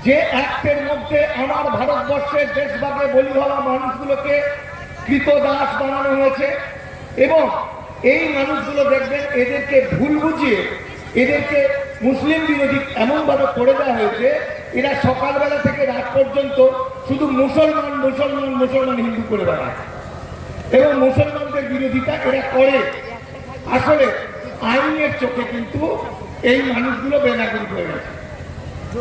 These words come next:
আরেকটা জিনিস দেখুন, এই যে ওয়াকফ, ওয়াকফ আইনটা কি? ওয়াকফ আইনের মধ্যে দিয়ে আপনারা জানেন, হয়তো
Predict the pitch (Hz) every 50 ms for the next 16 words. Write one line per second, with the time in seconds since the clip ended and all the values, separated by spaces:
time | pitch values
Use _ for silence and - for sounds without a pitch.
0 | 254 240 220 208 180 226 254 311 - 330 320 302 302 294 302 277 240 247 254 202
1 | 180 170 - - - - - - - - - - - - - - - 233 247 240
2 | 269 269 - - - 220 254 285 - - - 320 302 - - - - - - -
3 | - - - - - - - - - 214 220 254 294 320 - 320 320 311 311 294
4 | 294 294 294 294 302 285 - - 302 302 320 320 - 554 - - 554 539 508 508
5 | - - 508 508 - - 208 233 262 - - 302 311 311 - 247 247 254 262 277
6 | 277 277 285 277 262 262 285 254 - 285 269 277 269 240 214 226 262 285 - -
7 | - - - - - - - - - - - - - - - - - - - -
8 | - - - - - - - - - - - - 247 - 294 311 302 302 302 277
9 | 269 277 294 320 311 285 254 247 - 247 247 254 262 294 302 -